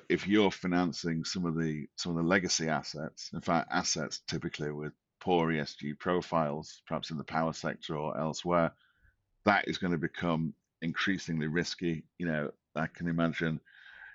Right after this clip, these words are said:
you know, a lot of those projects, you know, not having such a long economic life.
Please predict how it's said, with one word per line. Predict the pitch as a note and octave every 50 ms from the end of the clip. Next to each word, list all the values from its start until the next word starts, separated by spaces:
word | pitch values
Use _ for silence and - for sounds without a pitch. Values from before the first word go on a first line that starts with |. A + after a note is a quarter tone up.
| _ _
you | - A2
know, | G#2+ G2 F2+ D#2 - -
a | F#2
lot | G2 F#2 F#2+ G2
of | G2 F#2
those | E2+ E2+ E2+ D#2+
projects, | - - G2+ F#2 F2+ E2 F2 E2+ E2 D#2 - - - - - - _
you | F#2+ G2
know, | F2+ D2+ D2+
not | F#2+ G2+ G2 D#2+ C2+ F2+
having | F2+ F2 E2+ E2+ E2+ C2+ A#1
such | - - - - - G2+ - - -
a | F#2+
long | F#2 F2 E2+ E2 E2 D#2+ D#2 - - _
economic | - E2+ - - E2+ E2 D#2 D2 C2
life. | - F2 G2 F#2+ F#2 F#2 F2+ - - - -